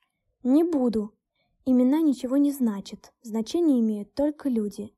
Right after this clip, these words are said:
и их поступки. Ладно, со вздохом. Жена писатель,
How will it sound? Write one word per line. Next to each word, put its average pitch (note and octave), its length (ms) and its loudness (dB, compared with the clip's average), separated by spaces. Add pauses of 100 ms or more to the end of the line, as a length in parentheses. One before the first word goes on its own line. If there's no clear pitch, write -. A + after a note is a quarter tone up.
и A#3 160 -2
их D4 120 -6
поступки. G#3+ 680 -12 (880)
Ладно, B3 640 0 (220)
со - 220 -8
вздохом. F#3+ 680 -12 (460)
Жена B3 360 2
писатель, D4+ 680 -4